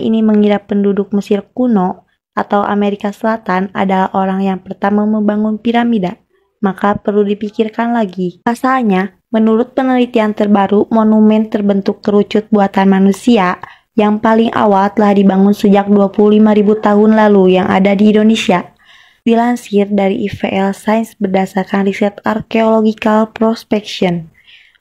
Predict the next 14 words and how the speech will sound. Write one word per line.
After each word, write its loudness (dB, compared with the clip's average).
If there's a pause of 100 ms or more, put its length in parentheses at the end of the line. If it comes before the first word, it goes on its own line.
bangunan 2
berbentuk 2
kerucut 0
ini 2
diprediksikan -2
ada 0
di 0
Indonesia. 2 (640)
Bangunan 2
ini 2
dikenal 0
sebagai 0
Gunung 4
Padang. 0